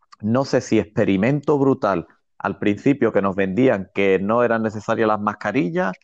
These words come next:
luego que sí, luego la gente las exterminó. A eso súmale el egoísmo humano, ¿vale? Que uno iba, iba la gente a la ferretería, en vez de coger tres, seis mascarillas o diez, compraban una caja de doscientas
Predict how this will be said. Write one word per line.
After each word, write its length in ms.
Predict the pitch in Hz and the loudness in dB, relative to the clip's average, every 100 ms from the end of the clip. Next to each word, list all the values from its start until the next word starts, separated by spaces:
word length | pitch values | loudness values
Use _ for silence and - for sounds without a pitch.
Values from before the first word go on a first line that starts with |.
| _ _ | _ _
luego 360 | - 117 120 113 | -2 2 2 2
que 120 | 104 | -2
sí, 340 | - 147 175 165 | -2 2 2 2
luego 220 | 127 120 | 2 2
la 100 | 113 | 0
gente 260 | 113 - | -2 0
las 180 | 107 101 | 0 -2
exterminó. 560 | - 104 101 104 143 - | -4 -4 -2 -2 -2 -2
A 80 | 135 | -6
eso 180 | - 156 | -4 -6
súmale 540 | - 151 131 143 139 _ _ _ - | -4 -2 0 0 -2 _ _ _ -6
el 100 | 120 | 0
egoísmo 720 | 117 113 127 175 - - 131 120 | 2 4 2 0 -4 -4 0 0
humano, 600 | 107 104 101 104 143 - | 2 0 0 -2 -6 -10
¿vale? 320 | - 87 123 - | -8 -2 -2 0
Que 140 | 98 | 0
uno 220 | 110 127 | 0 2
iba, 320 | 120 117 110 - _ _ - | 2 2 0 -4 _ _ -8
iba 220 | 120 120 | -2 0
la 140 | 110 | 0
gente 240 | 110 113 107 | -2 -2 -2
a 40 | |
la 60 | 104 | 0
ferretería, 560 | 117 117 110 135 147 | -2 -2 0 2 2
en 120 | 92 | 2
vez 100 | 95 | 0
de 100 | 107 | -2
coger 340 | 107 113 131 - - | 0 -2 -2 -4 -4
tres, 280 | 123 127 - | 0 0 -2
seis 200 | 120 127 | -2 -2
mascarillas 560 | 117 110 107 139 135 101 | -4 -6 -2 -2 0 0
o 120 | 104 | 0
diez, 220 | 143 147 - _ _ _ | -2 -6 -6 _ _ _
compraban 640 | - 98 92 143 131 98 - | -4 -2 -2 0 0 -2 -8
una 240 | 135 131 | -6 -4
caja 320 | - 139 120 110 | -2 -4 -2 -2
de 140 | 107 | 0
doscientas 680 | 110 - 147 151 131 123 | 0 0 0 0 0 -4